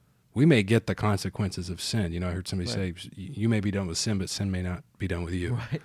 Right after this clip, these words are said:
Speaker 2: right.
Speaker 1: You know, so even when you move on, there's,
Speaker 2: Yeah.
Speaker 1: there may still be
Speaker 2: Sure.
Speaker 1: consequences yet to come.
Speaker 2: Yes.
Speaker 1: But you're saved. You're saved
Speaker 2: Right.
Speaker 1: eternally. Like,
Speaker 2: Right.
Speaker 1: where you, where,
Speaker 2: Yes.
Speaker 1: where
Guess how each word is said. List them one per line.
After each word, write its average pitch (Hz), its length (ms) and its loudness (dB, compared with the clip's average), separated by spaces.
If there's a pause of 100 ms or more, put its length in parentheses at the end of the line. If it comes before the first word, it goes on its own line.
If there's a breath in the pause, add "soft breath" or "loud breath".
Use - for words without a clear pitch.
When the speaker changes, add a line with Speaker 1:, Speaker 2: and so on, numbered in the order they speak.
(140)
Speaker 2:
right. 110 320 -4
Speaker 1:
You 101 80 -2
know, 95 100 0
so - 160 -4
even 127 300 4
when 113 120 4
you 107 80 2
move 104 220 2
on, 101 400 2
there's, 104 220 4
Speaker 2:
Yeah. - 40 -4 (220)
Speaker 1:
there 107 120 2
may 127 160 4
still 135 280 4
be 110 220 8
Speaker 2:
Sure. 101 40 0
Speaker 1:
consequences 101 800 0
yet 87 140 -4
to 85 100 -10
come. 92 400 -4
Speaker 2:
Yes. 120 500 -4
Speaker 1:
But 95 260 -2
you're 98 120 0
saved. 101 600 0
You're 104 140 2
saved 117 340 4
Speaker 2:
Right. 85 80 -2
Speaker 1:
eternally. 110 640 2
Like, 120 120 2
Speaker 2:
Right. 110 160 2
Speaker 1:
where 101 120 0
you, 104 340 -4
where, 101 140 -4
Speaker 2:
Yes. 113 120 -2
Speaker 1:
where 101 320 -4